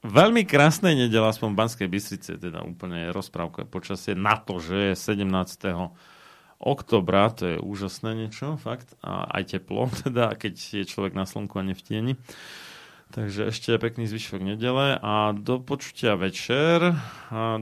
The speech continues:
to bude taká výnimočná relácia na tému halloweenský koronacistický špeciál, kde hlavnými hostiami budete vy, poslucháči,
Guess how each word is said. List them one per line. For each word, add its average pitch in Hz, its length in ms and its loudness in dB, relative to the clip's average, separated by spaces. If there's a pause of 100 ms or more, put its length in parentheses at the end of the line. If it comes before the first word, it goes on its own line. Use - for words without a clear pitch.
to 110 160 -6
bude 104 160 0
taká 95 240 -6
výnimočná 101 560 2
relácia 113 560 4
na 98 340 0
tému 98 800 0
halloweenský 107 720 0
koronacistický 117 880 0
špeciál, 156 640 4
kde 110 160 4
hlavnými 98 500 2
hostiami 87 380 -6
budete - 400 -12
vy, 202 400 4 (260)
poslucháči, 147 920 0